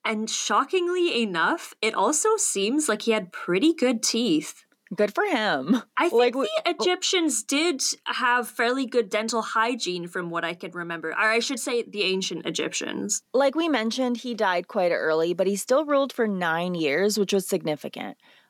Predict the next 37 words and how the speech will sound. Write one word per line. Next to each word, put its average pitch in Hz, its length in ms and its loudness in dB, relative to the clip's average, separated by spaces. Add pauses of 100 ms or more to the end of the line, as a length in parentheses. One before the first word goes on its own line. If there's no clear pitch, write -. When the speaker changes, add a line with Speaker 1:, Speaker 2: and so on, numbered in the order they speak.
(140)
Speaker 2:
Unlike 254 440 2
most 190 380 0
rulers 190 420 -2
during 180 300 -4
that 170 180 0
time, 165 400 -6
he 202 180 -8
was 226 160 -2
worshipped 196 460 -2
while 170 300 2
he 175 160 -8
was 160 120 -8
still 147 240 -4
alive. - 480 -6 (160)
Speaker 1:
This 226 280 0
was 233 100 2
actually 214 400 2
really 220 540 2
uncommon. 180 920 0
During 202 360 0
that 240 180 -2
time, 180 520 0 (100)
people 220 340 2
worshipped 190 460 0
kings 190 340 0
and 185 180 -2
queens 175 380 -4 (180)
after 190 560 -2
their 165 200 -4
passing. - 760 -8 (280)
Speaker 2:
He - 160 -6
was 294 100 -6
kind 370 180 -2
of 392 80 -4
a 392 80 0
big 330 200 -4
deal. 226 400 2